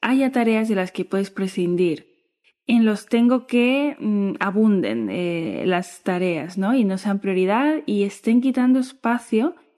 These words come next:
del quiero hacer. Y ver plasmado esto de forma visual, donde están cada una de las tareas, nos puede dar una pista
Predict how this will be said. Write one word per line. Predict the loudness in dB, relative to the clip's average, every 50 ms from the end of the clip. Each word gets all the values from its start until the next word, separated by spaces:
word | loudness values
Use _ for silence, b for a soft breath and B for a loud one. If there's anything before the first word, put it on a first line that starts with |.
| b b b
del | -4 0 2 2 2 2 0 0
quiero | 2 2 2 2 2 -2
hacer. | -4 -8 -8 -6 -6 -6 -8 -10 _ _ _ _ _ b b b b b b _
Y | 0 2 4
ver | 4 4 2 2
plasmado | 0 0 0 2 2 2 4 4 2 2
esto | 0 -2 -2 -4 -6
de | -4
forma | -4 -4 -2 0 2 2
visual, | 2 0 0 0 0 2 2 4 2 2 2 0 -2 -4 -6 -10
donde | -8 -4 -2 -2 -2 -2 -2 -2 -4 -6 -6 -8 -12
están | -10 -6 -4 -2 0
cada | 0 2 2
una | 2 2 0
de | 0
las | 0 -2 -4 -6
tareas, | -6 -4 -2 0 0 0 0 -2 -4 -4 -4
nos | -2 -2 -2 -4
puede | -6 _ 0 2 2 2 2
dar | 2 2 2 0 0
una | 0 0 0 -2 -2 -2
pista | 0 0 0 -2 -6 -6 -4 -2 -2 -2 -2